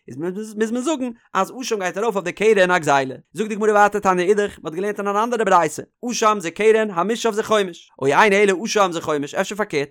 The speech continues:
אפשר איז אשם זכמיש. אין משהוו די קרן. יעצט דער מיין נפקא מינא, וואס איז דער חילוק? זאגט די גמרא, נפקא מינא איז, לאו פיקרא ממסנסן. מען האט געזען, ווען זיי משהוו דארט נאמען, נוסן, איז דער קרן, ווען ער נוסן, איז דער חמיש,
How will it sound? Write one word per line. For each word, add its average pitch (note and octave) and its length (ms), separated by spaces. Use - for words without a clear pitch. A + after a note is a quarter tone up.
אפשר G3+ 160
איז F3+ 100
אשם A3 200
זכמיש. C#3 600
אין G#3+ 260
משהוו F3 260
די F3+ 100
קרן. C#3+ 360
יעצט C3+ 180
דער D3+ 100
מיין F3+ 140
נפקא E3 180
מינא, C#3+ 160
וואס D#3+ 160
איז D3 60
דער C3+ 120
חילוק? C3+ 140
זאגט C3 120
די C#3 60
גמרא, G3 120
נפקא E3 220
מינא G#3 120
איז, A3+ 120
לאו D3+ 100
פיקרא G#3 260
ממסנסן. F#3+ 500
מען - 100
האט - 60
געזען, G3+ 180
ווען F3+ 120
זיי D#3 100
משהוו F#3+ 280
דארט A3 160
נאמען, A3 220
נוסן, A3 280
איז E3 120
דער D#3+ 100
קרן, E3+ 160
ווען E3 100
ער E3 60
נוסן, E3 260
איז E3 100
דער E3+ 100
חמיש, G#3+ 380